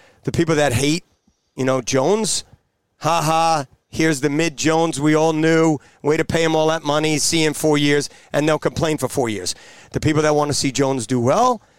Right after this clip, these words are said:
they'll be on your side. They'll be on Jones' side, which all that, that's all that matters. And you should only hope that Jones outperforms his contract.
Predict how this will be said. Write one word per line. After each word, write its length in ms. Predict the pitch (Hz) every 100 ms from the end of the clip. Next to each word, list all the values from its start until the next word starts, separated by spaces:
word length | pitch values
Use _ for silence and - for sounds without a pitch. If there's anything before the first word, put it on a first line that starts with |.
| _ _ -
they'll 120 | 151
be 140 | 156
on 180 | 156 156
your 120 | 147
side. 560 | 143 208 202 208 202 165 - _ _
They'll 160 | 143 143
be 140 | 147
on 140 | 139
Jones' 320 | 135 180 196 190
side, 360 | 185 175 175
which 180 | 143 -
all 180 | 143 139
that, 140 | 139 - -
that's 180 | 123 -
all 100 | 147
that 100 | 139
matters. 440 | 135 190 185 180 - - -
And 140 | 147
you 40 | 151
should 160 | - 156
only 220 | 170 151
hope 200 | 147 147
that 160 | 143 123
Jones 320 | 139 143 123 -
outperforms 760 | 143 147 131 143 135 131 127 - -
his 160 | - 143
contract. 600 | - 147 - 101 - -